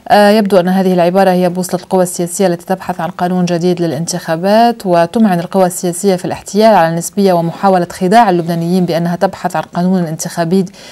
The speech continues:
جديد. أما الواقع فالبحث يتركز على إعادة إنتاج الستين بلبوس النسبية الجزئية، ولأن كان الجميع يعترف بأن الهدف الرئيسي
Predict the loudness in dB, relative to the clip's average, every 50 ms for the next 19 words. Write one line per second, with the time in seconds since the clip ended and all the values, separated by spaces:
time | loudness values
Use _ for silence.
0 | -20 -14 -6 0 0 2 2 2 0 2 2 2 0 0 -4 -10 -20 -18 -4 2
1 | 4 4 6 6 4 4 2 0 -2 -2 -2 -2 -2 -2 -4 -4 -6 -4 -2 0
2 | 0 0 0 -2 -2 0 0 0 0 0 0 0 0 0 0 0 -2 -4 -4 -4
3 | -4 -4 -4 -6 -6 -8 -10 -12 -6 -2 2 2 2 2 0 -4 -14 -20 -10 _
4 | 0 0 2 2 2 0 0 0 0 0 -2 0 0 0 2 2 2 2 0 -2
5 | -6 -6 -4 -4 -2 0 2 2 4 4 2 2 0 -2 0 0 0 0 2 2
6 | 2 2 0 0 0 0 2 2 2 2 2 0 0 0 0 -2 -2 -2 -4 -4
7 | -2 -2 -2 -2 -2 -2 -2 -2 -2 -2 -4 -4 -2 -2 -4 -2 0 0 0 0
8 | -2 -2 -2 -2 -2